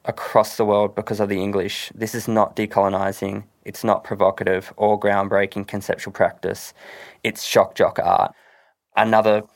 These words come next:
person, um, Jam Graham Blair, who's a Trulaway artist, wrote that Indigenous bodies are not tools to be used by colonisers. We are not props for your white guilt art. And that, I think, is a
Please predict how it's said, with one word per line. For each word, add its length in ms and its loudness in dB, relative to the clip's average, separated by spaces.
person, 440 -2
um, 480 -2
Jam 500 0
Graham 400 2
Blair, 560 2
who's 280 -6
a 260 0
Trulaway 1080 0
artist, 580 2
wrote 340 2
that 260 0
Indigenous 480 -4
bodies 560 0
are 100 0
not 300 2
tools 320 0
to 100 -10
be 80 -6
used 320 -4
by 160 2
colonisers. 720 0
We 120 0
are 20 -2
not 260 0
props 320 2
for 140 -2
your 160 2
white 320 0
guilt 220 0
art. 380 2
And 380 0
that, 280 6
I 80 4
think, 340 -4
is 160 0
a 240 4